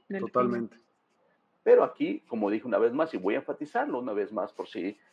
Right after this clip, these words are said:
Speaker 3: porque a veces nos quedamos así, ¿no? Esta alma se ofreció a vivir ese papel para ayudar a ese grupo de almas a subir su frecuencia, porque su frecuencia era muy baja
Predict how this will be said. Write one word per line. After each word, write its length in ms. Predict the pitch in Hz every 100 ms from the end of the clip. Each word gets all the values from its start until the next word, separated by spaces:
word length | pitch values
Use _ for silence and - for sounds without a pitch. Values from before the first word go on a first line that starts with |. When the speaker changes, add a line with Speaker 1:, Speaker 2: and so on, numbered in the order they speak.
| _ _
Speaker 3:
porque 180 | - 98
a 40 | 107
veces 260 | 117 131
nos 140 | 117 -
quedamos 300 | 123 123 117
así, 240 | 104 127
¿no? 240 | 85 123 - _ _ _ _ _ _
Esta 500 | 113 131 147 - 143
alma 220 | 131 139 156
se 120 | 151
ofreció 580 | - 101 107 151 170 101
a 140 | 110
vivir 300 | 110 110 123
ese 160 | 143 190
papel 380 | 165 - 180
para 320 | - - 170 208
ayudar 600 | 208 214 196 208 247 262
a 60 |
ese 180 | 208 -
grupo 320 | 139 147 165 135
de 120 | 113
almas 340 | 113 131 143 107
a 80 |
subir 320 | 107 113 117 123
su 140 | 135
frecuencia, 640 | - - 98 67 - - _ _ _ _ _ _ _ -
porque 380 | 143 143 180
su 180 | 180 147
frecuencia 560 | - 113 - 113 107 127
era 160 | 113
muy 380 | 110 131 156 151
baja 680 | 110 117 110 110 - 82 -